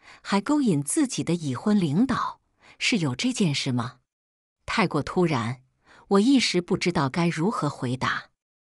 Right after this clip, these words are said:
而我爸听到动静后，从屋里拿起扫把就冲了出来，大骂道：“我看谁敢欺负我的女儿！”记者们连连躲避逃窜，结果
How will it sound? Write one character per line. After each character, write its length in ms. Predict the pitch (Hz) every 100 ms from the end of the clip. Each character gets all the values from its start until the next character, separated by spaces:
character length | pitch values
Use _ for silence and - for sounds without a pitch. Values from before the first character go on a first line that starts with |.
| _ _ _
而 180 | 170 180
我 160 | 156 120
爸 280 | 165 - - _ _ - -
听 220 | - 302
到 160 | 302 254
动 240 | 320 277
静 160 | 196 165
后， 320 | - 147 131 _ - -
从 240 | - 190 208
屋 200 | 269 320
里 220 | 208 139
拿 240 | 139 165
起 200 | 254 -
扫 300 | 139 - 254
把 340 | 156 123 131 - _ -
就 160 | 170
冲 260 | 139 - 165
了 100 | 139
出 180 | - 113
来， 280 | 110 - _ _ _ _ _ _ _
大 160 | 269 233
骂 220 | 240 196
道 340 | 233 180 - _ _ _ _ -
：“我 100 | 180
看 240 | - 226
谁 240 | 180 185 240
敢 240 | 233 131
欺 220 | - -
负 220 | 214 165 135
我 100 | 123
的 100 | 160
女 180 | 151
儿！” 320 | 120 113 123 _ _ _ _ _ _ _
记 180 | - 226
者 160 | 185 147
们 160 | 147
连 260 | 151 151 185
连 260 | 190 151 180
躲 240 | 160 120
避 200 | 190 180
逃 300 | - 123 131
窜， 340 | - 208 - _ _ _ _ _ _ _
结 220 | - 170
果 380 | - 127 113